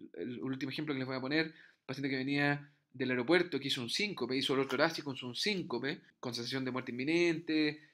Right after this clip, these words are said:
eh, y llegó a la urgencia con signos vitales normales. Es un paciente, una paciente española, treinta y tantos años.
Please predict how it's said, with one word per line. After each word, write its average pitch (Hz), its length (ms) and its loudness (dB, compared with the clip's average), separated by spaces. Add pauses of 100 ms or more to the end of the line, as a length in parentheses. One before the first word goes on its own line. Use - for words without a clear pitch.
(200)
eh, 127 300 -2
y 143 100 -8
llegó 165 640 6
a 143 120 0
la 139 80 2
urgencia 170 720 0 (500)
con 139 140 -2
signos 143 180 -2
vitales 139 220 0
normales. 117 420 -6 (720)
Es 135 100 -2
un 117 140 -4
paciente, 123 320 -4
una 131 140 0
paciente 127 260 -6
española, 127 460 -4 (540)
treinta 120 240 -6
y 123 40 -6
tantos 120 260 -2
años. 113 260 -6